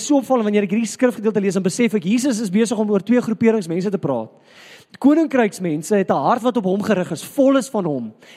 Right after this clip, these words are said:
en dan deur hulle vlees verheerlik hulle God. En dan is daar 'n ander groepering mense wat buite die koninkryk leef, wie se harte so honger is,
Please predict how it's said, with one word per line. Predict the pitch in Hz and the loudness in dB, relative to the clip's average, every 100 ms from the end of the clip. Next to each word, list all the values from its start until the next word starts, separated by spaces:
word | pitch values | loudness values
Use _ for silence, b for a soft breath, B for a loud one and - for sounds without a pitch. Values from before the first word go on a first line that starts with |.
| B | B
en | 202 | 0
dan | 202 254 190 | 2 0 2
deur | 226 240 | 2 2
hulle | 220 202 | 0 -2
vlees | - 269 220 170 | -2 0 0 0
verheerlik | 190 175 196 202 190 | -2 0 0 0 0
hulle | 180 | -2
God. | - 214 139 - _ _ B B B B | 0 0 0 -10 _ _ B B B B
En | 185 | -2
dan | 233 | 0
is | |
daar | 294 269 | 0 0
'n | 302 | 0
ander | 311 | 2
groepering | 277 214 226 202 | 2 2 2 2
mense | 185 190 | -2 0
wat | 208 143 | -2 0
buite | 175 240 311 | 0 0 -2
die | 269 | -2
koninkryk | - 214 196 180 160 | 0 2 2 0 -2
leef, | 139 127 120 - B B | -2 -4 -6 -14 B B
wie | - 202 | -2 0
se | 247 | 2
harte | 156 208 269 277 | 2 -2 -2 -4
so | - 320 | 0 2
honger | 311 220 135 165 233 262 226 160 123 | 2 2 -2 -2 2 2 0 -6 -8
is, | - - | -12 -16